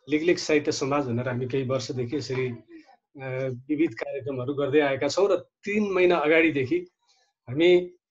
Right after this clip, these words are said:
हरेक महिनाको पहिलो शनिबार केही न केही, अ,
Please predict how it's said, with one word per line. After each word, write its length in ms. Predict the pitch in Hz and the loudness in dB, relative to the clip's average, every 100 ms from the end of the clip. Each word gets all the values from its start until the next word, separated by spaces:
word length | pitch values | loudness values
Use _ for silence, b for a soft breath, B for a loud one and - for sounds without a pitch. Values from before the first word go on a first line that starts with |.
| _ - | _ -14
हरेक 320 | 117 175 196 | -2 0 2
महिनाको 400 | 190 180 180 180 | 2 2 2 0
पहिलो 360 | 175 180 185 185 | 0 2 2 0
शनिबार 600 | - 160 147 156 - - _ _ _ _ - _ _ _ _ _ - | 0 -2 2 2 0 -8 _ _ _ _ -20 _ _ _ _ _ -20
केही 260 | 113 160 170 | -8 -4 0
न 120 | 175 | 0
केही, 240 | 165 170 | 0 -2
अ, 500 | 147 139 139 139 139 | -4 -10 -8 -8 -8